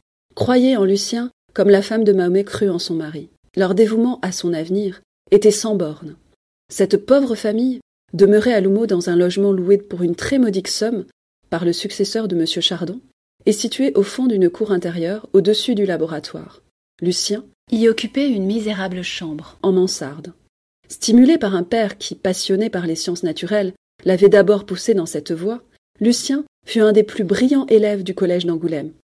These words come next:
où il se trouvait en troisième lorsque Séchard y finissait ses études. Quand le hasard fit rencontrer les deux camarades de collège,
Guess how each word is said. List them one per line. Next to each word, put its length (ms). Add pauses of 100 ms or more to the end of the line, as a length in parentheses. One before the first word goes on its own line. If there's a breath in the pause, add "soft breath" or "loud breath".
(160)
où 100
il 80
se 140
trouvait 280
en 100
troisième 500 (280)
lorsque 300
Séchard 580
y 60
finissait 420
ses 220
études. 400 (880)
Quand 140
le 200
hasard 340
fit 120
rencontrer 480
les 80
deux 140
camarades 420
de 100
collège, 480